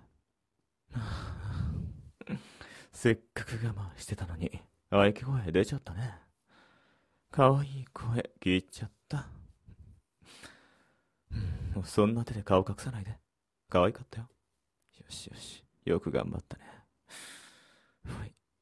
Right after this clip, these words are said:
じゃあギュッてしよっか。よしよし。可愛かったよ。可愛すぎて、俺の心臓もずっとドキドキしてた。<laughs>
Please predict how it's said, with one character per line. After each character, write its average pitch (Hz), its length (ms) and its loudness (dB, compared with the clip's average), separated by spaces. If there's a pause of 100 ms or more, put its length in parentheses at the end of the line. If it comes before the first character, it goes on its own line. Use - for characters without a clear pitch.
(160)
じ 107 140 0
ゃ 101 60 -4
あ 92 100 -8
ギ 107 120 8
ュ 117 40 6
ッ - 40 -6 (160)
て 113 100 -2
し - 280 -8
よ 101 100 -6
っ - 40 -18 (200)
か。 - 300 -8 (1400)
よ - 100 -16
し - 180 -18
よ - 120 -18
し。 - 280 -18 (1120)
可 87 200 2
愛 87 100 -4
か - 120 -20
っ - 80 -14
た - 80 -14
よ。 - 260 -20 (1160)
可 95 260 6
愛 101 140 -4
す - 260 -8
ぎ - 140 -14
て、 - 200 -10 (480)
俺 101 180 8
の 110 60 -2
心 107 240 -6
臓 104 180 -8
も 104 140 -8
ず - 180 -2
っ 80 80 0 (180)
と 98 100 2
ド 92 160 2
キ - 80 -6
ド - 80 -10
キ - 80 -16
し - 80 -14
て - 80 -16
た。 - 240 -16 (1400)
<laughs> - 40 -12